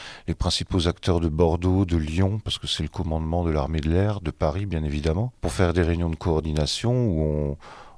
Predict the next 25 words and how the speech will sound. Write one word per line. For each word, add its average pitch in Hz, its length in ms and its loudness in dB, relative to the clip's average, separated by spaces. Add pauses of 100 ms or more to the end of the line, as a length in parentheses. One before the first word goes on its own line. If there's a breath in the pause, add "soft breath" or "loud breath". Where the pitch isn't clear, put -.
(100)
on 76 140 -4
checkait, 101 520 0
pardon 85 400 0
le, 73 220 -2
l'an-, 73 180 -2
pour 82 200 -2
l'anglicisme, 78 760 -4
chacune, 92 500 0
euh, 82 280 2
des 78 260 0
étapes 90 400 0
et 78 380 0
des 80 120 -2
réalisations 80 600 0
qu'on 95 180 -6
devait, 87 440 0
euh, 80 160 0 (480 loud breath)
accomplir. 87 560 0 (420 loud breath)
Mais 95 80 4
surtout, 117 440 0
je 117 100 -2
crois 113 240 4
que 92 280 2
son 107 240 2
rôle, 123 440 4